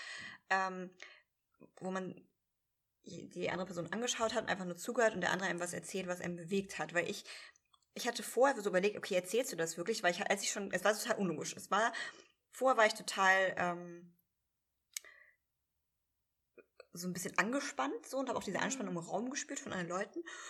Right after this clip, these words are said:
Speaker 1: Dann war so die erste Runde, dann fand ich das schon, mich schon ganz angenehm,
Speaker 2: Mhm.
Speaker 1: weil ich einfach das Gefühl hatte, okay, man ist schon nicht mehr mit allen Leuten fremd.
Speaker 2: Mhm.
Speaker 1: Und dann hat sie gesagt, ja, jetzt soll, erzählt doch was von euch. Und, ähm, ich hatte das Gefühl, oh Gott, ich will nicht anfangen. Und dann hat er zum Glück auch angefangen.
Speaker 2: Mhm.
Speaker 1: Und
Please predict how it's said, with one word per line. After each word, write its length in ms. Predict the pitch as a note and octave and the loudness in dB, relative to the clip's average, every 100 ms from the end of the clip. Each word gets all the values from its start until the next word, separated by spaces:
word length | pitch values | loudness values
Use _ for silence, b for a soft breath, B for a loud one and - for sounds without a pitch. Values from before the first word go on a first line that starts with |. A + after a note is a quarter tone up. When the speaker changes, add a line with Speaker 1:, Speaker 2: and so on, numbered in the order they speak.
| B | B
Speaker 1:
Dann 300 | G3 G3+ G3 | 0 2 2
war 80 | G3 | 0
so 80 | F3+ | 2
die 100 | F3+ | 2
erste 280 | A3+ C#4 | 2 0
Runde, 200 | E4+ C#4+ | 0 0
dann 80 | G#3 | -2
fand 120 | A3 G3+ | -4 -6
ich 20 | |
das 60 | G#3 | -8
schon, 100 | F#3+ | -8
mich 100 | - | -6
schon 100 | F3 | -2
ganz 160 | E3+ | -2
angenehm, 440 | - B3+ C#4 C#4 C#4 | 0 0 0 0 -2
Speaker 2:
Mhm. 60 | G#3 | -2
Speaker 1:
weil 100 | G3 | -4
ich 160 | G3 | -4
einfach 160 | F#3+ G3 | -8 -10
das 80 | G3+ | -10
Gefühl 160 | - | -8
hatte, 80 | G3+ | -8
okay, 200 | F#3 G3 | -6 -6
man 200 | F3+ E3+ | -6 -6
ist 160 | F3 - _ _ | -8 -12 _ _
schon 420 | - F3+ E3+ E3+ - | -14 -14 -12 -10 -10
nicht 140 | E3 | -10
mehr 80 | - | -8
mit 100 | E3 | -8
allen 160 | - F3+ | -6 -2
Leuten 220 | F3 - | -2 -4
fremd. 480 | - - G#3 F4+ - | -6 -2 -2 -2 -6
Speaker 2:
Mhm. 320 | - - - - | -8 -10 -12 -4
Speaker 1:
Und 160 | G3+ G#3 | 2 4
dann 120 | A#3 | 4
hat 120 | A#3+ | 2
sie 100 | G#3+ | 0
gesagt, 280 | G3+ G3 F#3+ | 2 2 4
ja, 100 | F3 | 4
jetzt 140 | F#3 | 4
soll, 80 | F#3 | 2
erzählt 300 | F3+ F3+ F3+ | 0 -2 -4
doch 100 | F3+ | -6
was 140 | E3+ - | -6 -8
von 160 | D3+ | -4
euch. 240 | D#3+ D#3+ E3 | -2 -2 -4
Und, 240 | E3+ E3+ - | -4 -2 0
ähm, 340 | E3+ E3 D#3+ | 0 -2 -6
ich 140 | F3 G3 | -8 -8
hatte 80 | F#3 | -8
das 80 | - | -8
Gefühl, 220 | F#3+ F3 | -8 -6
oh 40 | |
Gott, 140 | E3+ E3+ | -4 -6
ich 120 | - | -4
will 80 | F3+ | -4
nicht 180 | F3+ | -2
anfangen. 380 | F3 G3+ - C#4+ | -4 -4 -6 -8
Und 100 | - | -6
dann 120 | G#3 | -6
hat 100 | F#3+ - | -6 -2
er 80 | F3 | -4
zum 140 | - | -4
Glück 140 | F3+ E3 | -10 -12
auch 160 | - - | -12 -8
angefangen. 480 | G3 B3 B3 A#3 A3 | -6 -6 -8 -4 -4
Speaker 2:
Mhm. 200 | - - B B B B B B B _ _ _ | -6 -16 B B B B B B B _ _ _
Speaker 1:
Und 600 | G3 G3 G3 G3 F#3+ | 0 2 0 -4 -6